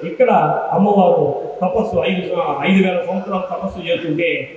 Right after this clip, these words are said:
అమ్మవారి దగ్గరికి వెళ్ళి, "అమ్మ, ఆ పరమేశ్వరుడిలో ఈ మన్మధుడు పాల్గొనబాణ వేశాడు, కాబట్టి ఆయనలో కూడా ప్రణయ ప్రణకోపాలు వచ్చేటటువంటి సమయం ఆసన్నమైంది." స్వామి వారి యొక్క చేతిని అమ్మవారు కూడా అలా తగిలి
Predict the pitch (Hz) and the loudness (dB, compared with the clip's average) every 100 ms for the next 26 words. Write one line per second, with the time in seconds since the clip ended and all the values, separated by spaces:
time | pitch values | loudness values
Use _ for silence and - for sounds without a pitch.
0 | - - 156 208 196 180 143 156 156 151 | -14 -2 2 4 4 2 0 -4 -6 -4
1 | 151 156 160 147 143 - 139 143 156 196 | -4 -2 0 0 -2 -8 -8 -4 -2 -4
2 | - - - - 151 - 180 208 - 175 | -8 -16 -10 -2 -2 2 2 2 0 -2
3 | 160 156 170 - - - - 139 156 143 | 0 2 2 0 -4 -14 -14 -4 0 0
4 | 127 - - 127 160 214 202 175 151 - | 0 -10 -10 -2 4 6 6 4 2 2
5 | - - - 180 196 220 220 196 185 175 | -2 -8 -2 0 0 2 4 4 2 2
6 | 156 147 131 - - - 190 220 214 202 | 0 0 -2 -4 -12 -6 0 0 2 0
7 | 170 185 - - - 208 202 196 185 180 | 2 0 -2 -6 -2 0 2 2 2 0
8 | 175 - 160 196 196 - 170 175 185 185 | 0 -2 -2 0 0 0 0 0 0 -2
9 | 175 143 170 165 165 156 160 160 151 123 | -2 -2 -2 -2 -4 -6 -6 -8 -12 -12
10 | 160 156 - 175 185 165 156 175 151 135 | -12 -10 -6 -2 0 0 0 -2 -2 -4
11 | 127 120 - - - - 185 196 208 180 | -6 -8 -12 -18 -20 -4 0 2 2 0
12 | 165 156 151 147 151 185 170 - 214 226 | 2 2 0 -2 -6 -6 -8 4 6 6
13 | 202 156 147 - - - 180 180 165 147 | 4 4 2 -2 -6 -4 0 4 4 4
14 | 147 190 - - - 175 165 156 - | 2 2 2 0 0 0 0 -2 -8